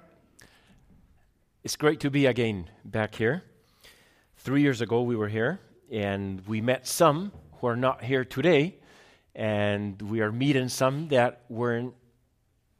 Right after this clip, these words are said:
here back then. So it's great. Uruguay. Where's Uruguay? We'll be dividing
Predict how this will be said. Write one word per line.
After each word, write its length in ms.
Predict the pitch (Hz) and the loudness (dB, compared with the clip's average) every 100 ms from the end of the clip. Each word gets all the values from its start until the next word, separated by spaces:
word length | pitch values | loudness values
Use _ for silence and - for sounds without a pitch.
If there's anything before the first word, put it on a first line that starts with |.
| _ _ _ | _ _ _
here 480 | - 185 139 156 220 - | 0 4 6 4 0 -6
back 340 | 110 113 120 | 0 0 2
then. 240 | 160 165 87 - - | 2 2 0 -12 -16
So 180 | - 107 | -6 -6
it's 180 | - | -6
great. 380 | - 151 117 - _ _ - _ _ - | -6 -2 -2 -4 _ _ -20 _ _ -8
Uruguay. 680 | 139 185 156 117 110 90 73 - - | 2 6 6 4 0 0 -4 -16 -4
Where's 420 | 139 185 156 135 | 2 2 2 0
Uruguay? 380 | 156 120 107 104 | 0 0 -2 -2
We'll 220 | 139 156 | 0 0
be 100 | 151 | -2
dividing 540 | 143 143 160 170 170 | 0 6 6 6 2